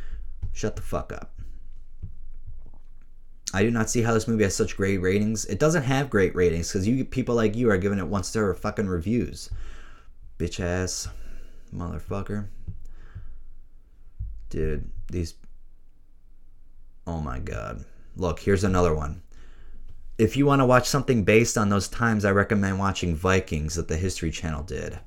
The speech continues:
The acting is better and has true and better storylines."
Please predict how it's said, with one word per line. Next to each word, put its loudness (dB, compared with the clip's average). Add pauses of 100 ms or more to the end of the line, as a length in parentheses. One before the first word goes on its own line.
(460)
The 0
acting 4
is 4
better 2
and 2
has -2
true 4
and 0
better 0
storylines." -2